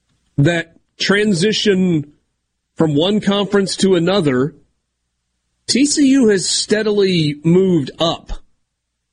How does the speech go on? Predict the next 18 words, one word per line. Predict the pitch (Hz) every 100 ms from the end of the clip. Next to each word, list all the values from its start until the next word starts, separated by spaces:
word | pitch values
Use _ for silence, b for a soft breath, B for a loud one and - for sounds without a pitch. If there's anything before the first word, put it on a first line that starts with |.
| _ -
in | 151
terms | 143 170 160 143
of | 131
going | 131 147 135 123 113
conference | - 170 156 143 147 127 -
to | -
conference. | - 143 123 143 -
It | 147
hasn't | 147 190 185 143
been, | 175 170 165 160 151 b b b b _ _ _
"We're | 143
just | 135 175 170
going | 185 165 156
to | 147
make | 143 147 147
a | 151
lateral | 147 143 139 139 131
move." | 131 147